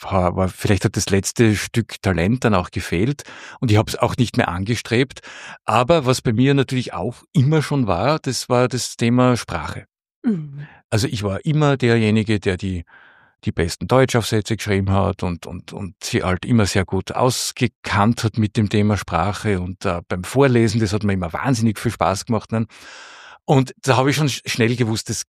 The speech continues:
Speaker 1: geht in Richtung, in Richtung Sprache wahrscheinlich. Was ich eine Zeit lang,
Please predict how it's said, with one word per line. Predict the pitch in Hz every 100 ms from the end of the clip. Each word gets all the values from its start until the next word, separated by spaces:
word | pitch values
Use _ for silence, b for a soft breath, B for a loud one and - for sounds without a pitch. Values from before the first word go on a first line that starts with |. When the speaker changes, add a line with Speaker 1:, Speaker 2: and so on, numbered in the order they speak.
| _ _ -
Speaker 1:
geht | 107 104 -
in | 101
Richtung, | 98 95 - 95 92
in | - 104
Richtung | 95 98 - 95
Sprache | 80 - - - - 80
wahrscheinlich. | - - - - - _ _
Was | 107 143
ich | 196
eine | 165
Zeit | - 120 180
lang, | 147